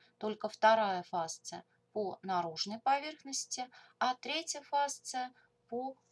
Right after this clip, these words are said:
внутренней поверхности. Это как раз вы видите на данном рисунке. Вторая фасция и третья фасция. Они идут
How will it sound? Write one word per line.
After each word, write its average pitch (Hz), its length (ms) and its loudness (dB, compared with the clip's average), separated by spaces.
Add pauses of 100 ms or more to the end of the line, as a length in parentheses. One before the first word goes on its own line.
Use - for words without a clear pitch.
внутренней 190 580 -4
поверхности. - 920 -8 (340)
Это 302 200 -6
как - 220 -4
раз 254 240 2
вы 180 120 -8
видите 214 440 -8
на 190 260 -2
данном 196 460 -4
рисунке. 175 680 -14 (320)
Вторая 240 560 4
фасция 285 640 -4 (240)
и 269 160 -10
третья 180 580 -8
фасция. - 540 -14 (560)
Они 285 400 0
идут 190 560 -8